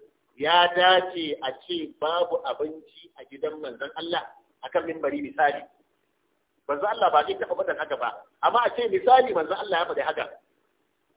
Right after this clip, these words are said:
To wallahi kafin manzon Allah ya sauko, ya sauko daga minbarin,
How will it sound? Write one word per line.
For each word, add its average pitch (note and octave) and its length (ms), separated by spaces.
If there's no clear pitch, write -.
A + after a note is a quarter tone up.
To D#3+ 60
wallahi F3+ 580
kafin G3+ 440
manzon F#3+ 480
Allah G3+ 420
ya C3+ 100
sauko, F#3 460
ya D#3 160
sauko G3+ 380
daga D3 240
minbarin, D#3+ 440